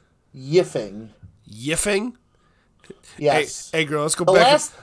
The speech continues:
Speaker 1: the last three on this list are yensing, which I don't know what the fuck
Speaker 2: That
Speaker 1: that
Speaker 2: sounds
Speaker 1: means.
Speaker 2: very Jewish.
Speaker 1: Yiffing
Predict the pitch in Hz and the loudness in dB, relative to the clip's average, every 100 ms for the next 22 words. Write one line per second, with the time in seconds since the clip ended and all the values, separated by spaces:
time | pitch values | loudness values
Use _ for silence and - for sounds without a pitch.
0 | - 214 233 294 349 - 320 320 277 277 | 2 4 6 4 2 0 4 4 4 2
1 | 269 254 240 208 190 190 175 156 156 _ | 0 2 2 2 4 4 4 2 -4 _
2 | - 143 175 226 233 - 302 302 311 277 | -14 0 2 2 0 4 4 4 -2 -8
3 | _ _ 156 156 - 135 202 190 151 139 | _ _ -4 -4 -6 0 0 2 0 -2
4 | 139 180 170 - 175 170 156 160 165 156 | 2 4 6 6 4 2 2 2 2 -2
5 | 151 139 143 - - _ _ _ _ _ | -4 -4 -2 -4 -6 _ _ _ _ _
6 | _ _ - 139 175 208 262 240 262 269 | _ _ -14 -2 0 2 2 0 0 -8